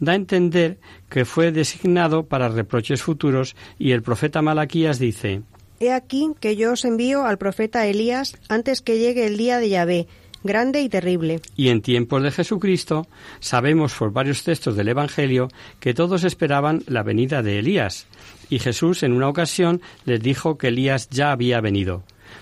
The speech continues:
Speaker 1: pues si querían admitirlo. Hablando de Juan, dijo:
Speaker 2: "Él es Elías, el que iba a venir".
Speaker 1: Y cuando bajan del Tabor,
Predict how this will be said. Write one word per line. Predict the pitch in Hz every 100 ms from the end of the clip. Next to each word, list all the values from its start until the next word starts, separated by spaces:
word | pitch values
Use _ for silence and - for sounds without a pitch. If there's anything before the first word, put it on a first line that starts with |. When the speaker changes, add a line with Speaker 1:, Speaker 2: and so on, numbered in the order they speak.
| -
Speaker 1:
pues | 117 110 - - _ _ _ -
si | - - 117
querían | 104 113 117 135 135 135
admitirlo. | 127 107 117 110 113 104 98 90 - - - -
Hablando | 110 101 101 101 127 -
de | 117 104
Juan, | - 120 117
dijo: | 107 101 - 107 104 - - - - -
Speaker 2:
"Él | 233 247
es | 254 220
Elías, | 202 185 160 156 - -
el | 196 180
que | 190
iba | 214 202
a |
venir". | 175 165 175 175 - - -
Speaker 1:
Y | 147 131
cuando | 139 135 127 131
bajan | 180 - 180
del | 185 185
Tabor, | 180 175 170 175